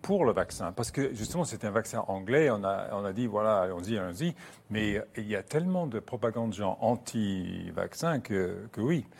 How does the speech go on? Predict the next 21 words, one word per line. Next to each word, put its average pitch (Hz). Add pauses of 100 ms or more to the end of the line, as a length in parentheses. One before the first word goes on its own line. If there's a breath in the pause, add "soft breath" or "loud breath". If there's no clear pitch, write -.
(140 loud breath)
Mais 113 (340 loud breath)
le, 120 (120)
et 135
aussi 160 (280)
maintenant 117
on -
dit, 107
on 107
dit 151
que, 147
hum, 120
on 110
peut 147
attraper 131
la 101
maladie 104 (220)
même 135
si 123
on 107
est 98
vacciné. 120